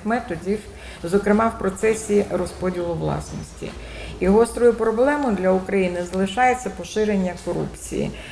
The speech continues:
Е, всім відомо, що Україна посідає останні позиції у рейтингах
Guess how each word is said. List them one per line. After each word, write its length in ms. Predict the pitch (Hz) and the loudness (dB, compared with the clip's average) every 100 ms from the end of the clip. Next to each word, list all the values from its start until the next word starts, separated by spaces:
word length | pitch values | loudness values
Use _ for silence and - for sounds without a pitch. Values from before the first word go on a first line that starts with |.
| - - | -14 0
Е, 380 | 190 190 190 190 | 4 6 6 2
всім 240 | 185 254 233 | 2 2 4
відомо, 440 | 220 220 262 240 | 4 4 4 2
що 300 | - 196 185 - | 0 0 0 0
Україна 580 | 190 202 214 208 190 190 | -2 2 4 4 4 2
посідає 600 | 208 202 208 196 202 196 190 | 0 0 2 4 4 4 2
останні 640 | 240 - - 185 165 170 165 | 0 0 2 4 2 -2 -4
позиції 500 | 190 208 247 - 196 | -2 0 -2 0 2
у 100 | 185 | 4
рейтингах 560 | 196 196 190 185 185 | 4 2 0 0 0